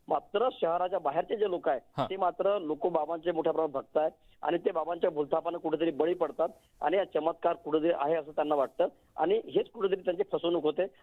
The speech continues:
Speaker 1: असं दिसतंय. त्यामुळे
Speaker 2: ठीक आहे,
Speaker 1: पोलिसांनी
Speaker 2: म्हणजे या
Speaker 1: खरं तर
Speaker 2: सगळ्या प्रकरणावर आता
Speaker 1: ॲक्शन घ्यायला
Speaker 2: पोलिसांनी
Speaker 1: पाहिजे.
Speaker 2: काहीतरी तातडीनं कारवाई करणं गरजेचं आहे, नाहीतर हे असे व्हिडिओ सातत्यानं व्हायरल होत राहतील आणि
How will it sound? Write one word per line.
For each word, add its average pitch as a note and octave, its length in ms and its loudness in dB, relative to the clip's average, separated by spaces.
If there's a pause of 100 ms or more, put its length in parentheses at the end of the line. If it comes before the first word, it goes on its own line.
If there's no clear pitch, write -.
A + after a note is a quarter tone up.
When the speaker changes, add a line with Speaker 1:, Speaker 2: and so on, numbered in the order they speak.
(160)
Speaker 1:
असं F3+ 220 0
दिसतंय. E3 340 0
त्यामुळे - 520 -2
Speaker 2:
ठीक E3 40 4
आहे, F3+ 60 4
Speaker 1:
पोलिसांनी D3+ 200 4
Speaker 2:
म्हणजे C3+ 200 2
या D#3+ 60 6
Speaker 1:
खरं E3+ 140 2
तर D#3 60 2
Speaker 2:
सगळ्या E3 160 2
प्रकरणावर E3 520 0
आता E3+ 180 0
Speaker 1:
ॲक्शन F3 120 0
घ्यायला D3+ 140 0
Speaker 2:
पोलिसांनी E3 340 0
Speaker 1:
पाहिजे. E3 300 -2
Speaker 2:
काहीतरी F3 80 -4
तातडीनं D#3+ 560 -2
कारवाई D3 400 0
करणं D#3 340 -2
गरजेचं C#3 400 -2
आहे, D#3 260 0
नाहीतर D#3 300 -2
हे D#3 120 2
असे C#3+ 240 0
व्हिडिओ C3+ 320 0
सातत्यानं C#3+ 580 -2
व्हायरल B2+ 340 0
होत D3+ 240 -2
राहतील D#3 340 0
आणि E3 280 -2